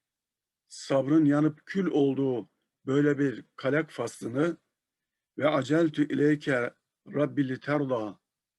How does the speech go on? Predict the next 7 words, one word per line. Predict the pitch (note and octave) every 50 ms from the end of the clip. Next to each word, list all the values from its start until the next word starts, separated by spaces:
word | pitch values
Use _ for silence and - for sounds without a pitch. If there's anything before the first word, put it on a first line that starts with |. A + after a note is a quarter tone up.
| _ _ _ _ _ _ _ _ _ _ _ _ _ _ - -
rızanı | B2+ C#3+ C3 D3 D3+ D3+ D#3+ F#3 F3+ D3 D3+
hedefleyerek | D#3+ C#3+ D3+ D3+ D3+ - D3+ D#3 D#3 D3 C#3+ C#3 - -
sana | - - C#3 C#3 C#3+ D3
ulaşmak | - - C3 C3+ C#3 C3 - C#3 D3+ D#3+ D3+
için | D3 - - D3+ C#3 A#2+ G#2+ - _ _ _ _ _ _ _ _ _ -
acele | C3+ C3 B2 C3 C3 D3+
ettim | F3 E3 D#3 - - - D3 B2+ A2+ G#2 F#2+ -